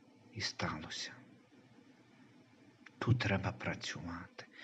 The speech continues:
працювати над собою. Бачимо, яке важливе є подяка Богові. А так маємо багато за що дякувати. А ми нещасливі чому? Та тому, що не дякуємо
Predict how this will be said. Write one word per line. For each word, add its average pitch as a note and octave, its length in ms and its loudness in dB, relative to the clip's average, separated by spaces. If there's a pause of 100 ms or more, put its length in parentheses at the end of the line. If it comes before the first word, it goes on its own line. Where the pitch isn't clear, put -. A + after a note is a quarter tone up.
(160)
працювати F#2+ 600 2
над F2 260 0
собою. - 720 -6 (560)
Бачимо, B2 380 12
яке - 520 10
важливе A#2+ 600 10
є A2 260 12 (420)
подяка A2 840 8
Богові. F#2+ 680 -2 (460)
А - 120 0
так - 360 2
маємо A2 560 6
багато F2+ 520 -2
за - 160 -6
що - 300 -2
дякувати. - 680 -8 (360)
А G2+ 100 4
ми A2 120 12
нещасливі A2 800 6
чому? G#2 480 -2 (380)
Та - 140 0
тому, G2 360 2
що - 340 0
не F2 200 2 (140)
дякуємо D#2+ 800 -2